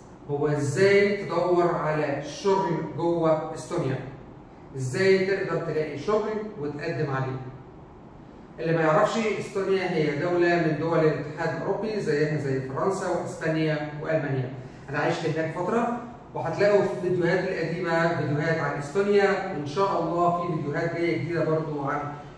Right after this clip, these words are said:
استونيا في القريب العاجل إن شاء الله. طيب، أنا هاخدكم في جولة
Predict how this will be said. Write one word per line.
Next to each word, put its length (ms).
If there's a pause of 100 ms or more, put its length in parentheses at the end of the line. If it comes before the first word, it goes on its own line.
استونيا 560
في 60
القريب 320
العاجل 420
إن 60
شاء 280
الله. 240 (540)
طيب، 200
أنا 340
هاخدكم 540
في 60
جولة 420